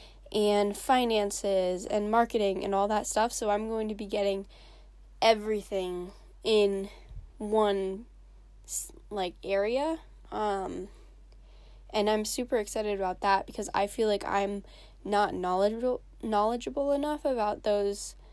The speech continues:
subjects. And I think being surrounded with people who have the same mindsets as me, are self-driven, are really gonna push me to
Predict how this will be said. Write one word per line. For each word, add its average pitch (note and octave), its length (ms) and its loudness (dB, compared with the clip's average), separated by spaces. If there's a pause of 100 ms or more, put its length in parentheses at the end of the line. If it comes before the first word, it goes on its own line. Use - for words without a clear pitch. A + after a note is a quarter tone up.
(500)
subjects. B3 840 -4 (180)
And G#3+ 480 2
I G#3 60 -6
think G#3+ 320 -6
being G#3 240 -2
surrounded A3 580 -2
with G#3+ 260 0
people G#3 300 -4
who G#3 360 2 (400)
have G3+ 280 -2
the G#3 100 4
same G#3 320 2
mindsets G3+ 600 0
as F#3+ 200 -4
me, F#3 280 -2
are F#3+ 200 2
self-driven, G3 840 -2 (480)
are G3+ 300 6
really G#3 280 -2
gonna G#3+ 180 -2
push - 400 -4
me C#4+ 340 -2 (220)
to A3 540 -2